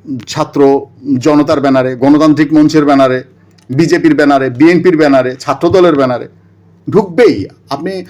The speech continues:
কখনো কোনো স্রোতকে ঠেকিয়ে দিতে পারবেন না।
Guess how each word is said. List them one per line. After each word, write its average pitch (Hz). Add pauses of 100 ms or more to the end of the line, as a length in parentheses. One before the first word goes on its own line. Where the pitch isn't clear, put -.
(240)
কখনো 240 (1300)
কোনো 190
স্রোতকে 214 (1160)
ঠেকিয়ে -
দিতে 139
পারবেন 95
না। 82